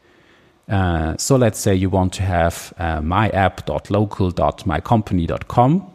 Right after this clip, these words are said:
as the domain name for your application, also for the front end, because users need to interact with it. You need, uh, a speaking, uh, rememberable, um, domain name. Um, the problem is that the A P I gateway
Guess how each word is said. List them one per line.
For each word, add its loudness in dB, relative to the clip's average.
as 0
the -6
domain 0
name 2
for -4
your -4
application, -2
also -4
for -4
the -8
front 0
end, 0
because -8
users -2
need 0
to -4
interact -2
with 0
it. 0
You -2
need, 0
uh, 0
a -6
speaking, 0
uh, -4
rememberable, 0
um, 0
domain 0
name. 4
Um, 2
the -4
problem 4
is 0
that -2
the -4
A -4
P -14
I 0
gateway -2